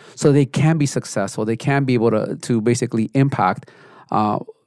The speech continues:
more diverse people owning stations. So to me, that's a great example of a program. Like, I have no idea whether, you know, in the case of McDonald's or any of these other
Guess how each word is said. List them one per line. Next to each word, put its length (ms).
more 200
diverse 280
people 300
owning 300
stations. 520
So 100
to 120
me, 100
that's 160
a 60
great 300
example 460
of 60
a 0
program. 260
Like, 140
I 40
have 80
no 140
idea 240
whether, 280
you 160
know, 140
in 60
the 60
case 200
of 60
McDonald's 440
or 60
any 160
of 40
these 100
other 260